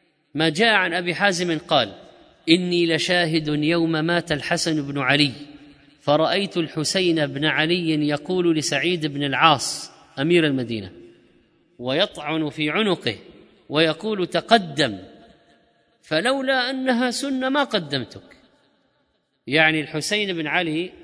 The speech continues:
أخو الميت الحسن، لما وضعت الجنازة كان سعيد بن العاص هو الأمير، هو الإمام طبعًا، فجعل الحسين يطعن في عنق سعيد بن العاص يقول: "تقدم،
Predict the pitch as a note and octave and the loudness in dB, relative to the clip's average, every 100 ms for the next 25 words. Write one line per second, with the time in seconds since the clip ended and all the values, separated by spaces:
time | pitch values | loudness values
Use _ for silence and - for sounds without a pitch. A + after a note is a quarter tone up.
0 | G#3 B3 A#3 A3 G#3+ F#3+ F3 E3+ D#3 D#3 | 0 0 0 -2 -2 -2 -2 -4 -6 -6
1 | C#3 C#3 D#3+ - _ _ _ _ _ _ | -6 -8 -10 -16 _ _ _ _ _ _
2 | - D#3 F#3 F#3 F3+ E3 D#3 - F#3 B3 | -6 -2 -2 -2 -2 -2 -6 -8 -6 0
3 | A3 A3 G3+ E3 G3 A#3+ A#3 C4 C4+ C4 | 0 0 -4 -4 -4 -2 -2 -2 -4 -8
4 | - - _ _ - A#3 B3+ - A#3 C#4 | -20 -20 _ _ 0 2 2 -2 -2 -2
5 | A#3+ B3 C4 - B3 G#3 F3 E3+ E3+ - | -2 0 0 0 -2 0 0 2 2 -2
6 | - - - B2+ G#3+ F#3 D3+ D3 A#2 G2 | -16 -20 -14 -4 -2 0 0 0 -2 -4
7 | G#2 G2 G#2+ - _ _ _ _ _ _ | -12 -12 -18 -20 _ _ _ _ _ _
8 | _ _ _ _ _ _ _ _ C#3+ C3+ | _ _ _ _ _ _ _ _ -4 0
9 | G3+ A#3 G#3+ - E3 G#3+ G3+ A3 F#3 F3 | 2 2 2 -2 -6 -4 -4 -4 -2 -2
10 | E3+ E3+ A3 F#3+ - - - - _ _ | -2 -2 -2 -4 -8 -20 -20 -20 _ _
11 | _ _ - E3+ F#3 F#3+ E3+ F#3+ F3 G3 | _ _ -4 0 0 -2 -6 -6 -6 -6
12 | A#3+ G3+ F#3 F3+ | -6 -8 -4 -4